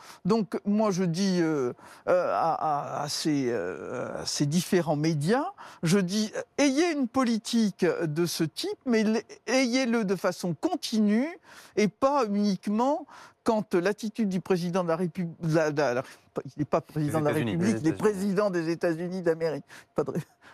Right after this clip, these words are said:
Speaker 1: pas de République là-bas. Euh, que le, quand le président des États-Unis, euh, a vraiment franchi la
Speaker 2: Ouais.
Speaker 1: ligne rouge.
Speaker 2: En fait, vous, vous les appelez à la cohérence. En parlant de cohérence, justement,
Speaker 1: Cohérence, voilà,
Speaker 2: euh,
Speaker 1: exactement.
Speaker 2: en parlant de cohérence, que vous avez entendu Marine Le Pen, euh, a déclaré,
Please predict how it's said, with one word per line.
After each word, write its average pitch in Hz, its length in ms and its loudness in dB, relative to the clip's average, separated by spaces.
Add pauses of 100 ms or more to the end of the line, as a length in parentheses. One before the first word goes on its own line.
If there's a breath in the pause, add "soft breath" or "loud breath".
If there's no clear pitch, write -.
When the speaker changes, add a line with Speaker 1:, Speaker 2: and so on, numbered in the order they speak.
(120)
Speaker 1:
pas - 80 0
de 139 80 -2
République 147 680 -2
là-bas. 135 280 0 (460 loud breath)
Euh, 180 720 2 (300)
que 220 80 2
le, 185 140 -2
quand - 180 -2
le 165 60 -2
président 214 520 0
des 160 200 0
États-Unis, 185 840 0
euh, 170 240 2
a 170 140 2
vraiment 202 520 0
franchi 202 460 -2
la 185 80 2
Speaker 2:
Ouais. 175 60 0
Speaker 1:
ligne 247 220 0
rouge. 269 440 0
Speaker 2:
En 143 100 0
fait, 143 180 -2
vous, 139 240 0
vous 127 120 -2
les 123 100 2
appelez 131 160 0
à 151 40 0
la 123 100 0
cohérence. 143 360 2
En 190 60 0
parlant 190 220 0
de - 40 -10
cohérence, 175 540 0
justement, 254 220 0
Speaker 1:
Cohérence, 165 420 0
voilà, 196 240 2
Speaker 2:
euh, 127 40 0
Speaker 1:
exactement. 156 400 0
Speaker 2:
en - 40 0
parlant 160 180 0
de 147 60 -10
cohérence, 165 460 0
que 143 360 2
vous 127 140 -2
avez 160 140 2
entendu 170 260 0
Marine 190 240 2
Le 160 80 2
Pen, 135 240 -2 (260)
euh, 110 200 2
a 120 80 2
déclaré, 131 540 0